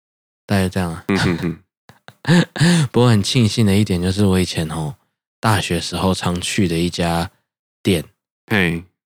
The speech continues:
Speaker 1: 我这一次去想要再去看看，哎，竟然还在。
Speaker 2: 哦。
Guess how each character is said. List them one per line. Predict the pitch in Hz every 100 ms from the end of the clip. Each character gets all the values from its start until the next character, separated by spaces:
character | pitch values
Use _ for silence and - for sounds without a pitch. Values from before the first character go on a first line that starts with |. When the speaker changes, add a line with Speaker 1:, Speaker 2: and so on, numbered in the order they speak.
| _ -
Speaker 1:
我 | 90
这 | 92 107
一 |
次 | 101 104
去 | - 95
想 | - 82
要 | 85
再 | 90
去 | 92
看 | - 85
看， | 87
哎， | -
竟 | - 104
然 | 92
还 | 95 85
在。 | - 90 85
Speaker 2:
哦。 | 98 92 87 87 87 85 85